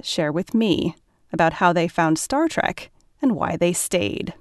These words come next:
You can listen to past Star Trek stories on my website,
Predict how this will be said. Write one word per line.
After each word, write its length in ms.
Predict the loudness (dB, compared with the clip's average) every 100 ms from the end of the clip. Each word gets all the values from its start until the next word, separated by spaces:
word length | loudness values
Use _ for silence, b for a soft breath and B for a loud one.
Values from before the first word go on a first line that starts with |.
| _ _ _ _ _ _ b b b b b b
You 80 | 4
can 160 | 8
listen 280 | 8 8 8
to 60 | 6
past 420 | 6 4 4 -2
Star 280 | 2 4 4
Trek 260 | 4 2
stories 460 | 2 2 4 4 4
on 140 | 4
my 120 | 4 4
website, 540 | 4 2 0 0